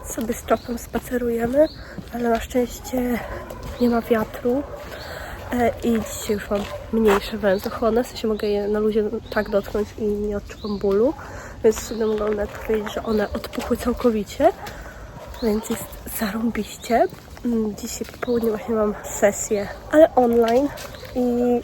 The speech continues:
online mogę sobie na spokojnie odbyć. E, no, mam nadzieję, że przez weekend całkowicie to ze mnie zejdzie,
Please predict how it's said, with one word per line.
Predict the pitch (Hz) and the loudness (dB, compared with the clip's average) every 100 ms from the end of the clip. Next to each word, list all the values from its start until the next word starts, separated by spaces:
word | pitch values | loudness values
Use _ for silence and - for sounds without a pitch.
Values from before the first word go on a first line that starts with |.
| - | 4
online | 247 233 214 | 6 8 6
mogę | 220 208 233 | 4 0 0
sobie | - | 2
na | 226 | 2
spokojnie | - 247 233 220 226 - - - | 0 -2 -2 0 -2 -6 2 2
odbyć. | 220 233 339 - - - - - - - - - - - - - - | 6 4 4 0 -14 -12 -12 -12 -12 -14 -14 -14 -14 -16 -16 -10 2
E, | 294 294 | 6 6
no, | 269 214 | 6 6
mam | 214 254 | 6 6
nadzieję, | 269 247 254 247 | 6 6 4 4
że | 247 | 2
przez | - 247 | -4 -4
weekend | 247 - 247 | -2 0 0
całkowicie | - 240 247 220 - | 0 2 2 -2 -6
to | 233 233 | -8 -8
ze | 233 | -4
mnie | 226 220 | -2 -2
zejdzie, | 214 247 247 - 311 | 0 -2 -2 0 -2